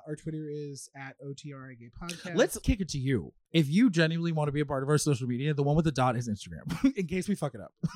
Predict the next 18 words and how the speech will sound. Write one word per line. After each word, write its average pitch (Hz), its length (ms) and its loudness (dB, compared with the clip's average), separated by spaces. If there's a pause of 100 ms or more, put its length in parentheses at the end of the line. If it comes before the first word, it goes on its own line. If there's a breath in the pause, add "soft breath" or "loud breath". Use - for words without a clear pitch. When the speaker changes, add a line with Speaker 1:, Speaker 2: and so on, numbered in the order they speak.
(120)
Speaker 1:
Yes. - 120 2 (120)
Speaker 2:
<laughs> - 160 -20
They're 180 140 0
identical, 165 480 0
except 143 340 -8 (100)
the 127 120 -4
dot 131 440 0
podcast 117 440 -8
is 98 180 -18
Instagram. - 380 -20
Speaker 1:
Yes. - 400 -18 (460 soft breath)
And 147 100 -8
of 143 60 -10
course, 151 300 -12
we're 151 140 -14
on 135 340 -14
Stitcher, 147 400 -14
Spotify, 131 920 -16